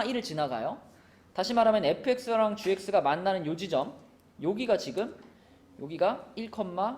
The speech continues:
일인 거죠. 여기가 일, 일. 자, 그 다음에 구가 될 때를 살펴보면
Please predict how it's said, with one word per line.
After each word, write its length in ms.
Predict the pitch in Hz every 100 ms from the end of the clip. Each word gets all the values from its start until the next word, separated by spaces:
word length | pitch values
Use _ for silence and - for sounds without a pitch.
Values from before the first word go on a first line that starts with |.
| - - - -
일인 200 | 220 147
거죠. 260 | 107 - - - - - - - _ _ _ _ _ - -
여기가 220 | 131 139
일, 120 | 151 156 135 -
일. 280 | 110 185 - - - - - 254 - - - - _ _ _ _ _ - - -
자, 120 | 143
그 80 | 170
다음에 440 | 202 156 208 - - - -
구가 300 | - 156 285
될 160 | 285 254
때를 180 | 233
살펴보면 720 | 214 180 180 147 131 113 202